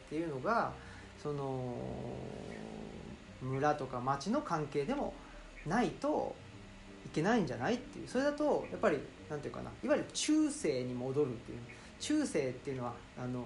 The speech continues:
戦国時代ですけど、戦国時代ってやっぱり、あの、戦い、争うわけであって、そういうんじゃもう、あの、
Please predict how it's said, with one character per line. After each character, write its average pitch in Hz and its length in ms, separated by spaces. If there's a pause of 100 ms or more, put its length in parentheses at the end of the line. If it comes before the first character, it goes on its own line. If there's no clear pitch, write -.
戦 220 300
国 202 140
時 170 60
代 135 160
で 110 80
す - 100
け - 80
ど、 131 220 (220)
戦 233 200
国 247 180
時 254 60
代 170 140
っ - 40
て - 120
や 123 60
っ 120 40
ぱ 139 120
り、 123 140 (880)
あ 139 40 (140)
の、 120 260
戦 165 380
い、 147 160 (140)
争 180 360
う 131 80
わ 123 80
け - 100
で - 160 (380)
あ 135 80
っ 127 40 (180)
て、 131 220 (380)
そ 320 360
う 330 40
い 320 60
う 302 200
ん 160 40
じ 160 100
ゃ 170 100
も 147 280 (400)
う、 - 40
あ 131 80
の、 123 360